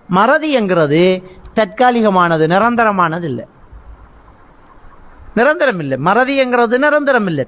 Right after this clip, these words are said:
தற்காலிகமானது. ஸ்கூல்ல விட்டு, எக்ஸாம் ஹால்ல விட்டு பேப்பர் எல்லாம் டீச்சர் வேணுனத்துக்கு போறோம், "அல்லாவே, இப்ப நினைப்பு வருது." அதான் மறதி. தற்காலிகமாக வராது.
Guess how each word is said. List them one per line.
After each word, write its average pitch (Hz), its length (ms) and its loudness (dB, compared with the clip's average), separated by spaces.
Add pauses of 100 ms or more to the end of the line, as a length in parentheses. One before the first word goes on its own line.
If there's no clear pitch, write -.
(100)
தற்காலிகமானது. 220 880 -2 (420)
ஸ்கூல்ல 302 600 2
விட்டு, 247 580 2 (140)
எக்ஸாம் 262 300 0
ஹால்ல 240 240 2
விட்டு 214 240 -2
பேப்பர் 262 340 2
எல்லாம் 220 280 2
டீச்சர் 208 340 -2
வேணுனத்துக்கு 220 500 2
போறோம், 202 320 2 (1600)
"அல்லாவே, 165 640 2
இப்ப 180 320 0
நினைப்பு 202 480 0
வருது." 120 200 -8 (1120)
அதான் 226 220 2
மறதி. 175 300 -2 (500)
தற்காலிகமாக 277 880 0
வராது. 170 380 0